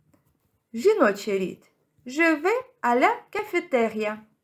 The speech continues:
L'école – Починається з голосної. Où vas-tu? Je vais à l'école.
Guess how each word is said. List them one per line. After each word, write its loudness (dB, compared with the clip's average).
L'école – 4
Починається 0
з -8
голосної. 2
Où 0
vas-tu? 2
Je -4
vais -2
à 2
l'école. 0